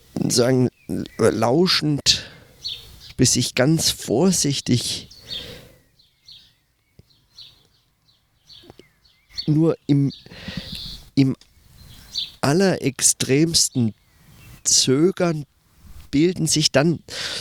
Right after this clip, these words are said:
so einzelne Ausdrücke, finden sich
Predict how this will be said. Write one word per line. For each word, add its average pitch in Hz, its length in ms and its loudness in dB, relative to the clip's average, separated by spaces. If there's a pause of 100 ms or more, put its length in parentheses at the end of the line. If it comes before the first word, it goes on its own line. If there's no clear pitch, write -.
(100)
so 147 340 2 (680)
einzelne 139 600 2
Ausdrücke, 123 760 2 (2750)
finden 151 560 0
sich - 560 0